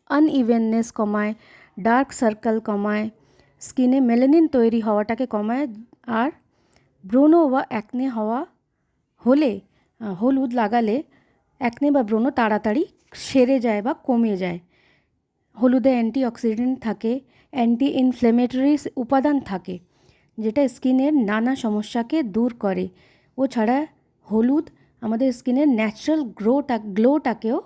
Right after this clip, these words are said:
ফিরিয়ে নিয়ে আসে। চোখের নিচে এই যে, <clears throat> এইরকম বালিরেখা পড়ে যায়, এগুলোও কমিয়ে দেয়।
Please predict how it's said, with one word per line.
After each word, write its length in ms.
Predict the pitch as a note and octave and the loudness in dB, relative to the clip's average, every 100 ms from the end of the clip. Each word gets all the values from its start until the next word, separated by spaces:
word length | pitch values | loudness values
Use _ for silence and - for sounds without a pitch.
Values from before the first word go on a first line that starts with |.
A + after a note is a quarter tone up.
| - | -10
ফিরিয়ে 440 | - A#3+ A#3 A#3 | -6 -2 2 2
নিয়ে 280 | G#3+ F#3+ F#3+ | 2 0 -2
আসে। 300 | E3+ D#3 G3+ F#3+ _ _ _ _ _ _ _ _ _ _ _ _ _ _ _ _ _ _ _ _ _ _ _ _ _ | -4 -8 -12 -18 _ _ _ _ _ _ _ _ _ _ _ _ _ _ _ _ _ _ _ _ _ _ _ _ _
চোখের 300 | - C4 C4+ | -4 0 2
নিচে 500 | B3 A#3+ A#3 A#3+ A#3 A#3 _ - | 2 0 0 -2 -2 -8 _ -10
এই 60 | A3+ | -6
যে, 140 | C4+ C4 A#3+ A#3+ F4 - | -4 -4 -4 -8 -10 -8
<clears throat> 260 | C#4 C4+ C4+ | -2 -2 0
এইরকম 500 | A#3+ A#3+ A#3 A3+ C#4+ | 0 0 -2 -4 -4
বালিরেখা 500 | A#3 G#3+ A3+ A#3+ A#3+ | -2 0 2 0 -2
পড়ে 240 | B3 G#3+ G3 | -6 -4 -4
যায়, 200 | G#3 C4 | -4 -6
এগুলোও 440 | F4 A#3 B3 C#4 | -4 -2 0 0
কমিয়ে 480 | - - A3 F#3+ F3+ | -2 -4 -4 -2 -2
দেয়। 200 | E3 E3+ | -2 -6